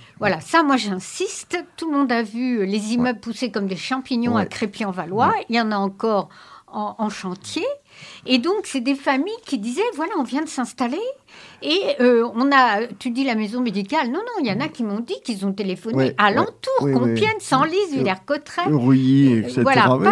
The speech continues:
Speaker 2: oui,
Speaker 1: partout,
Speaker 2: oui, oui.
Speaker 1: et, et qui n'avaient pas pour leur, leur, leur famille, les enfants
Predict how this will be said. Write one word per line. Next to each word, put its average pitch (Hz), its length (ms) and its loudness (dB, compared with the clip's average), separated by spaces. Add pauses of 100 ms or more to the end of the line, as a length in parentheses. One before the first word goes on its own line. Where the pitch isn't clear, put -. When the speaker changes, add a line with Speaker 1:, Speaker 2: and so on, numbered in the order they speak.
Speaker 2:
oui, 285 80 4
Speaker 1:
partout, 180 140 4
Speaker 2:
oui, 165 260 4
oui. 165 60 -2 (340)
Speaker 1:
et, 254 420 2
et 254 100 4
qui 269 140 0
n'avaient 226 320 0
pas 370 140 -4 (100)
pour 247 140 -4
leur, 240 200 -2
leur, 226 340 -2
leur 226 180 -4
famille, 339 420 -2
les 214 220 -2
enfants 339 340 -6